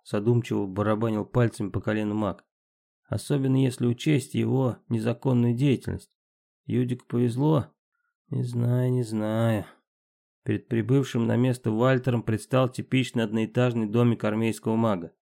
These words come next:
В магическом зрении он ничем не отличался от своих соседей. Если не знать, что здесь живёт не маг императорской армии,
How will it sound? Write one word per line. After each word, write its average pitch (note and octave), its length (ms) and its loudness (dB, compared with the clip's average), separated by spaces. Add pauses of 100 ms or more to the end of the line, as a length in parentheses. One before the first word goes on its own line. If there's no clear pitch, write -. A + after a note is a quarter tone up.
(680)
В A2 60 -4
магическом C3+ 520 0
зрении C#3+ 400 2
он D3 140 2
ничем C#3+ 320 2
не C#3 80 2
отличался D3 580 0
от G2+ 80 -6
своих A2 240 0
соседей. A#2+ 600 0 (760)
Если A2+ 360 0
не A2 160 0
знать, B2+ 300 2
что A2+ 220 -2
здесь A2 280 4
живёт A#2 400 2
не A#2 100 2
маг B2 280 4
императорской A#2 680 0
армии, B2 460 2